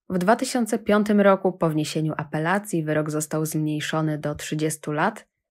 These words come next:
z możliwym zwolnieniem warunkowym po dwudziestu pięciu latach. Katrin od razu po ogłoszeniu wyroku została skierowana do więzienia objętego specjalnym nadzorem, ponieważ osoby, które zabiły swoje dzieci,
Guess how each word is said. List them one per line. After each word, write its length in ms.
z 120
możliwym 500
zwolnieniem 640
warunkowym 720
po 140
dwudziestu 480
pięciu 380
latach. 480
Katrin 480
od 140
razu 280
po 180
ogłoszeniu 520
wyroku 440
została 420
skierowana 880
do 240
więzienia 460
objętego 480
specjalnym 560
nadzorem, 720
ponieważ 760
osoby, 420
które 460
zabiły 340
swoje 380
dzieci, 520